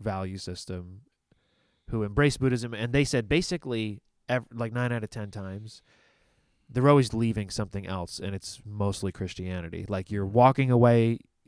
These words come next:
m-, you think, you're like, "I, I guess I know everything about Christianity. I don't like it. And I really like this meditation stuff in Buddhism. I really like this. I really like that."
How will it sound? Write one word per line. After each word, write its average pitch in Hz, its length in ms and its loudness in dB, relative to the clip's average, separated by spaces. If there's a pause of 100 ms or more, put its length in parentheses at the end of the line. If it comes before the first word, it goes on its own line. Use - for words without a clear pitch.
(160)
m-, 110 160 -14
you 107 180 -8
think, 135 380 0 (180)
you're 113 140 -6
like, 107 320 -6
"I, 107 240 -2
I 123 40 0
guess 139 200 2
I 123 80 2
know 117 120 2
everything 107 200 0
about 104 180 -2
Christianity. 101 480 -4
I 101 60 -2
don't 107 140 -6
like 98 220 -4
it. 98 200 -4 (720)
And - 100 -14
I 110 60 -6
really 123 260 2
like 117 220 2 (340)
this 107 160 -8
meditation 104 580 -6
stuff 92 280 -8
in 95 120 -16
Buddhism. 92 380 -12
I 90 60 -12
really 113 180 -2
like 117 200 0
this. 104 180 -8
I - 20 -6
really 113 160 -4
like 104 160 -6
that." 104 240 -2